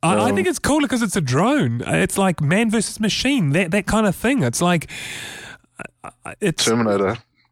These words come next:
Speaker 1: Well, yeah, I mean, it does have, you know, but, you know, you, you don't make, you don't give it deadly force, but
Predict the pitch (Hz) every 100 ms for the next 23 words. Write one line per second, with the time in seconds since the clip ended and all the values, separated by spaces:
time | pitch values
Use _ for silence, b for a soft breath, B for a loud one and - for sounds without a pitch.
0 | _ _ _ _ 170 160 143 139 123 139
1 | 139 127 147 139 139 131 - 147 123 135
2 | 180 - - 196 143 156 98 - - -
3 | - - - - 170 160 202 78 - _
4 | - 180 175 156 - 156 185 214 170 147
5 | 143 117 170 180 139 123 139 - 156